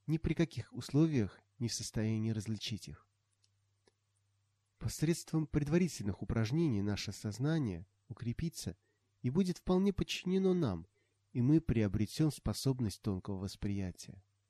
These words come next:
После этого следует перейти к упражнениям сознания в медитации. Медитация должна иметь своим предметом сначала внешние явления,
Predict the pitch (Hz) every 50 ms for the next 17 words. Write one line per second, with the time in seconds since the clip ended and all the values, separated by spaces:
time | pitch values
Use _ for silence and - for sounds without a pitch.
0 | _ _ _ _ _ _ _ _ _ _ _ _ _ _ _ _ _ _ - 127
1 | 113 - - 151 180 202 208 - - 107 95 87 - - _ - - - 139 135
2 | 165 185 170 175 160 156 - _ _ _ _ _ _ - 117 113 110 - - -
3 | 165 - 147 135 - 117 113 104 107 139 156 170 165 156 139 131 135 - _ _
4 | - - 120 107 104 131 139 151 151 151 147 139 139 135 123 131 139 131 143 139
5 | - - 110 98 95 - - - - 71 98 - _ _ _ _ _ _ _ _
6 | _ _ _ _ _ _ _ _ _ _ _ _ _ _ _ _ _ _ _ _
7 | _ _ 123 117 107 117 127 - 175 180 - - 120 110 104 110 110 101 - 117
8 | 110 107 - - 113 117 131 131 - - - - 110 110 107 104 - 117 104 104
9 | 120 151 170 165 - 117 98 - - - 110 - - 120 113 107 107 101 95 -
10 | _ _ _ _ _ _ - 117 120 139 147 147 - - 175 175 175 170 165 156
11 | 160 160 160 156 151 151 156